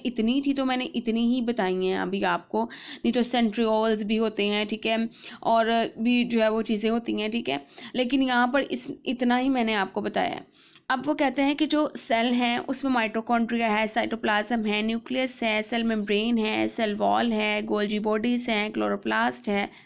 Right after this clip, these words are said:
वैक्यूल है, ये सारे क्या हैं, ये ऑर्गेनेलीज हैं,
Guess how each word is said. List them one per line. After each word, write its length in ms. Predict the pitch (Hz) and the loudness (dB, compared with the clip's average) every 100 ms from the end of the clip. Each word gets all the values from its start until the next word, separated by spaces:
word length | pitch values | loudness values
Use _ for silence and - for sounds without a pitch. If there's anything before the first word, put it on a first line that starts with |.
| _ | _
वैक्यूल 500 | 220 220 233 226 240 | -6 -2 0 2 2
है, 440 | 220 208 - - - - _ - | 2 0 -6 -16 -20 -20 _ -2
ये 120 | 285 | 0
सारे 300 | 277 254 277 | 0 0 0
क्या 220 | 277 254 | 0 0
हैं, 180 | 240 247 | 0 0
ये 60 | 254 | 0
ऑर्गेनेलीज 720 | 262 247 240 226 214 240 269 | 0 2 2 2 2 0 0
हैं, 180 | 208 180 | -2 -2